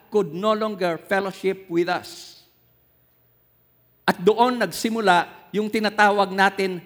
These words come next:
na death. Walang hanggang kamatayan.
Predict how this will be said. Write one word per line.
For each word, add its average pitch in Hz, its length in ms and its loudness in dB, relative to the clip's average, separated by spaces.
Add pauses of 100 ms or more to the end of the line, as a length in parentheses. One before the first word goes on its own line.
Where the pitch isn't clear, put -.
(120)
na 170 160 -2
death. 147 320 -4 (880)
Walang 208 560 2 (160)
hanggang 180 640 -2 (160)
kamatayan. 143 800 -4